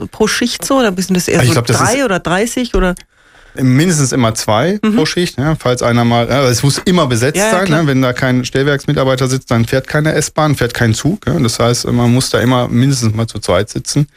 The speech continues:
Speaker 2: äh, und das auch platt gesagt rund um die Uhr, was
Speaker 1: Mhm.
Speaker 2: nicht ganz stimmt, weil ja nachts, ne,
Speaker 1: Ja, ja.
Speaker 2: schon mal zwei, drei Stunden auch gar nicht fahren, ja? Aber sobald ein Zug fahren soll, muss, ja, muss da jemand drin sitzen im Stellwerk.
Speaker 1: Okay,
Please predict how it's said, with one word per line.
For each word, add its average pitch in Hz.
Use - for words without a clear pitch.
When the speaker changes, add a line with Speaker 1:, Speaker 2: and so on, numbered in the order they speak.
Speaker 2:
äh, 113
und 110
das 113
auch 117
platt 113
gesagt 104
rund 117
um 98
die 107
Uhr, 131
was 85
Speaker 1:
Mhm. 175
Speaker 2:
nicht -
ganz 92
stimmt, 113
weil 92
ja 92
nachts, -
ne, 110
Speaker 1:
Ja, 156
ja. -
Speaker 2:
schon 98
mal 95
zwei, 90
drei 85
Stunden 90
auch 92
gar 92
nicht 107
fahren, 104
ja? 110
Aber 92
sobald 98
ein 107
Zug -
fahren 101
soll, 107
muss, 104
ja, 98
muss 101
da -
jemand 90
drin 85
sitzen -
im 110
Stellwerk. 82
Speaker 1:
Okay, 185